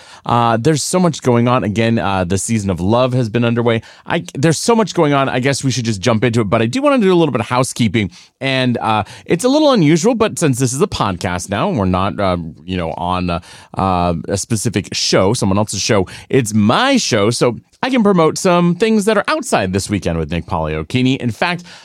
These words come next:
Maximum Zach is a podcast that you should check out. And I say that a little bit, um, well, benefiting myself,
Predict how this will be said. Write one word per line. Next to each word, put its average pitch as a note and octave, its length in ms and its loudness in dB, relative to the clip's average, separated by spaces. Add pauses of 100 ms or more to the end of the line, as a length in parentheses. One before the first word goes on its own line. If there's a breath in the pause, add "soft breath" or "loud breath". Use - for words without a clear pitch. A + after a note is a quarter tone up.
Maximum F3 640 0
Zach G#2 460 -2
is G2 120 -4
a F#2+ 60 -4
podcast D3 720 -2 (260 loud breath)
that A#2+ 260 0
you D#3 260 -2
should A#3+ 240 -4
check F3 360 -2
out. B2+ 300 0
And A#2+ 360 -2
I A#2 160 -2
say E3+ 260 0
that D3+ 340 0
a B2 140 2
little D#3 360 4 (260)
bit, C#3 420 0
um, A2 540 -2
well, B2 160 2
benefiting A2+ 500 0
myself, G2+ 720 -2